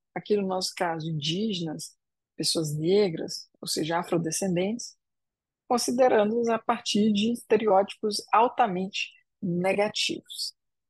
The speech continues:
Isso significa, gente, que mesmo que você, aí eu volto,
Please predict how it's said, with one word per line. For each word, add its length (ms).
Isso 200
significa, 920
gente, 440
que 80
mesmo 440
que 80
você, 600
aí 200
eu 80
volto, 420